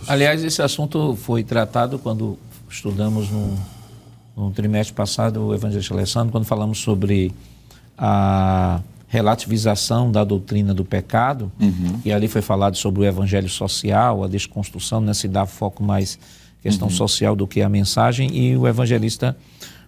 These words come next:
Speaker 1: pôde, é, uma vasta, um vasto conteúdo aí de referências bíblicas,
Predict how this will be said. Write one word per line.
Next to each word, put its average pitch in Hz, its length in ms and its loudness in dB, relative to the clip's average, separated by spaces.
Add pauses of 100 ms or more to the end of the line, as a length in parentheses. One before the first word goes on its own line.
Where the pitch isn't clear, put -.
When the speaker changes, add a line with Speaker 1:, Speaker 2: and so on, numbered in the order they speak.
Speaker 1:
pôde, 104 480 4 (320)
é, 90 520 2 (480)
uma 98 260 4
vasta, 101 640 0 (640)
um 107 80 -8
vasto 101 680 0
conteúdo 101 500 2
aí 98 440 2
de 101 120 -2
referências 101 640 2
bíblicas, 123 720 0